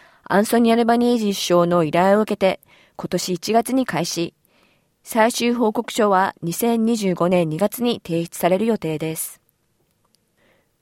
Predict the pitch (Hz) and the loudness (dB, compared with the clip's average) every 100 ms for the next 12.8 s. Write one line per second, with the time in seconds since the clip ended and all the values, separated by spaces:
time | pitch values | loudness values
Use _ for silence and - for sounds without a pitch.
0 | _ - 247 - - 269 269 240 202 156 | _ 2 2 2 2 4 4 4 2 2
1 | 220 247 247 262 - 180 - 165 214 233 | 0 0 0 0 2 2 2 2 2 2
2 | 247 240 247 214 180 170 165 220 202 180 | 2 2 2 2 2 0 -2 -2 0 0
3 | 165 - 170 170 _ _ - 190 226 240 | -2 0 -2 -2 _ _ -2 0 2 2
4 | 240 - 226 214 240 175 170 - 160 - | -2 -2 0 2 0 -4 -6 -6 -6 -6
5 | _ _ _ _ _ _ _ - 208 240 | _ _ _ _ _ _ _ -2 0 0
6 | 240 233 220 214 170 220 233 254 233 185 | 0 2 2 2 0 -2 0 0 0 -2
7 | 196 - 208 - 208 208 226 226 220 - | -2 0 -2 -2 -2 0 0 -2 -4 -2
8 | 185 - _ _ _ _ 160 165 208 214 | -4 -4 _ _ _ _ -6 0 2 4
9 | 208 226 220 165 - 233 220 214 185 - | 4 4 2 0 -2 -2 0 0 0 -2
10 | _ _ _ - 202 214 220 - - 233 | _ _ _ -4 -2 2 0 0 -4 0
11 | 220 190 175 170 170 - 147 - 220 220 | 2 2 2 2 0 -2 -6 -4 -4 -4
12 | 214 - 226 233 226 196 180 | -6 -4 -2 -2 0 2 2